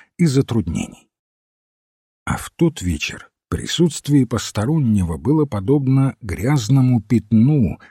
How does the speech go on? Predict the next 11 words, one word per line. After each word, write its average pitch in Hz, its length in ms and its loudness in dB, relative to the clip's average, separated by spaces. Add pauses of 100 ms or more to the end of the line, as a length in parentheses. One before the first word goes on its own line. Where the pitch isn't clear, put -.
(120)
на 101 240 2
только 123 580 0
что - 300 -4
отполированном 131 960 0
серебре. 135 560 -4 (800)
В 76 60 -8
Вернон-отеле 117 1300 0 (180)
не 104 320 2
было 120 400 0 (100)
ни 113 220 2
смежных, - 800 -6